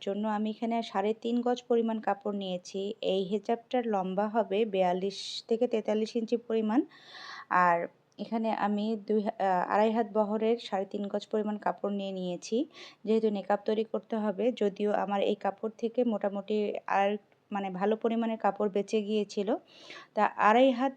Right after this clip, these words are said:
বহরের যদি আপনারা কাপড়টা নিয়ে নেন, পুরোপুরি আড়াই হাত বহরের কাপড় নিলে সেক্ষেত্রে আপনাদের সোয়া তিন গজ পরিমাণ কাপড়েই সম্ভবত এটা হয়ে যাবে। তবে এখানে আমাদের আড়াই হাতে পুরো ছিল না, তবে আড়াই হাত, আহ, আড়াই হাতের কাছাকাছি ছিল এটার বহর।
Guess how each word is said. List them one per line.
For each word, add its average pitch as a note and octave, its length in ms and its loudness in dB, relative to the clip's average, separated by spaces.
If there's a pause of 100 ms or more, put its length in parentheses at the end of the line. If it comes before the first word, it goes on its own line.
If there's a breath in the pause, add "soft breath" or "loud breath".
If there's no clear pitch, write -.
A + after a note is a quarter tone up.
বহরের A#3+ 400 4
যদি A3+ 240 2
আপনারা G#3 300 2
কাপড়টা G3+ 480 -2
নিয়ে G3 240 -4
নেন, F#3+ 80 -6
পুরোপুরি B3+ 480 4
আড়াই A#3 280 4
হাত A#3 240 0
বহরের A3 260 -2
কাপড় A3 380 -2
নিলে A3 320 0
সেক্ষেত্রে - 540 -2
আপনাদের F#3+ 480 0 (340 loud breath)
সোয়া B3 220 2
তিন B3+ 220 2
গজ B3 220 0
পরিমাণ A#3 340 0
কাপড়েই A3 360 0
সম্ভবত G#3 540 -4
এটা G#3+ 240 0
হয়ে G3 260 4
যাবে। E3+ 280 0 (280)
তবে G#3 180 0
এখানে A3 300 0
আমাদের G#3 340 0
আড়াই G3+ 300 4
হাতে A#3 280 2
পুরো B3+ 320 2
ছিল B3 300 2
না, A#3+ 280 0
তবে A#3 180 2
আড়াই A3 200 6
হাত, A3+ 160 4 (640 loud breath)
আহ, G3 440 4
আড়াই A#3 160 4
হাতের B3 220 2
কাছাকাছি B3+ 600 2
ছিল B3 220 0
এটার G#3 280 4
বহর। F#3+ 360 2